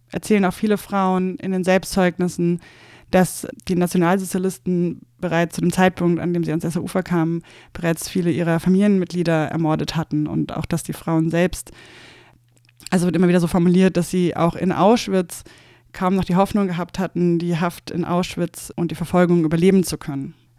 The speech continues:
Und also, ja, vor diesem Hintergrund kann man auch besser verstehen, warum auch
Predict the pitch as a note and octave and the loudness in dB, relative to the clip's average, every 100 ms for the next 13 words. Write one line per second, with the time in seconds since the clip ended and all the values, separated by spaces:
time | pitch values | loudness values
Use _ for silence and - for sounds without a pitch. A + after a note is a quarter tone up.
0 | _ - F#3+ F#3 F#3 F#3 - - F3 F3+ | _ -2 2 4 4 2 0 -2 -2 0
1 | F3+ F3 F3+ F#3 G#3 G3+ A3+ C4+ A#3+ A3 | 0 0 0 0 2 4 6 6 4 4
2 | A3 A3 - - - - - - G#3+ G3 | 6 4 2 -16 -18 -20 -20 -8 -2 -2
3 | F3+ G3+ G#3 F#3 F#3 - G#3+ A3 G3 F#3+ | 0 0 0 -2 -2 2 4 6 4 4
4 | F#3+ | 2